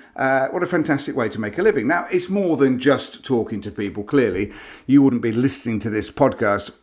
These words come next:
if you thought that your job was just talking to people. It's, it's understanding people. Well, it's getting through to people, first of all, you know, getting in front of them, however things might be. It's, uh, taking time to understand their lives, their challenges, any problems they might have.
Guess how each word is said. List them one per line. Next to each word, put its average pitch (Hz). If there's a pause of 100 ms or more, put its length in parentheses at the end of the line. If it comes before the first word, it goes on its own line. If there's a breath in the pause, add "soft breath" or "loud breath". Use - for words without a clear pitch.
(140)
if 117
you 104
thought 107
that 98
your 101
job 87
was 82
just - (340 loud breath)
talking 120
to 90
people. 90
It's, -
it's 95
understanding 104
people. 107
Well, 87
it's 107
getting 143
through 139
to 139
people, 143
first 135
of 120
all, 127
you 120
know, 101
getting 113
in 113
front 120
of 117
them, 120 (560 loud breath)
however 110
things 107
might 104
be. 117
It's, -
uh, 101
taking 123
time 117
to 117
understand 110 (460 loud breath)
their 120
lives, 110
their 117
challenges, 110
any 117
problems 107
they 110
might 101
have. 120